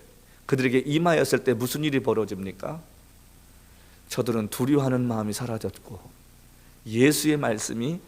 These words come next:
믿어졌다는 것입니다. 그래서 베드로가 했던 유명한 말 있지 않습니까?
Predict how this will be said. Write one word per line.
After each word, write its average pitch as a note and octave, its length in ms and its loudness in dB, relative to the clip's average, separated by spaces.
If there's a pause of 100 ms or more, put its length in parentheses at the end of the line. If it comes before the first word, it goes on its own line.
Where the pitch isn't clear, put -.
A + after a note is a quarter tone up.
(280)
믿어졌다는 A#2+ 640 -4
것입니다. - 480 -14 (680)
그래서 C#3 260 4
베드로가 C#3+ 420 8
했던 C#3+ 240 4
유명한 E3 540 4
말 D3+ 120 6
있지 D3+ 160 2
않습니까? D3 640 2